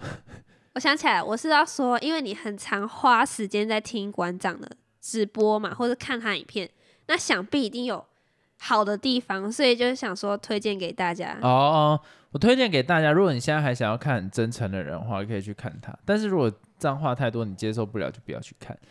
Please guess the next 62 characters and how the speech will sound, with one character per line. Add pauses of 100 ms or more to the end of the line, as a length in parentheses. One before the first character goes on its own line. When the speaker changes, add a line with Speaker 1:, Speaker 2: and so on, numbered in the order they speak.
(240)
Speaker 2:
而
且
我
觉
得， (500)
好，
我
要
讲
一
个
很
歧
视
的
话。 (540)
以
前
我
也
觉
得
馆
长
就
是
个
粗
人， (560)
就
是
Speaker 1:
什
么
意
思？ (240)
Speaker 2:
没
有
什
么
学
识
的
人。 (300)
Speaker 1:
嗯。 (340)
Speaker 2:
但
是
后
来
才
发
现， (520)
他
其
实
是
一
个
很
聪
明
的
人。